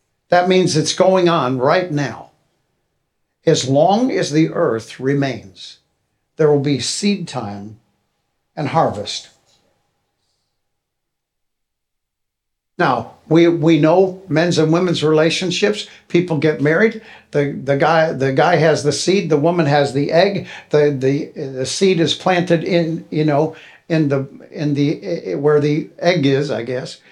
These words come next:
And then I, I just don't wanna do that. I'm, I'm not doing my OnlyFans right now. The, the, some of you will catch it later on. The,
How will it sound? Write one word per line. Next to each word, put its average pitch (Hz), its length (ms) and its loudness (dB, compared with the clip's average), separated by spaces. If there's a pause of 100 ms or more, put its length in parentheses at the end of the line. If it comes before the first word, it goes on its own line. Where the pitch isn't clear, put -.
(240)
And 160 180 4
then 151 340 0
I, 143 340 2
I - 40 2
just 143 240 0
don't 147 140 -4
wanna 131 240 -4
do 151 220 -2
that. 131 200 0
I'm, 147 340 0
I'm 139 360 -6
not 151 240 -2
doing 151 180 0
my 131 120 -2
OnlyFans 143 680 -6
right 120 120 -8
now. 127 240 -10 (380)
The, 160 460 0 (180)
the, 156 680 -2 (800)
some 214 200 0
of 226 80 4
you 165 100 6
will 147 80 2
catch 165 300 0
it 147 60 -4
later 139 320 0
on. 131 320 -2 (340)
The, 156 400 4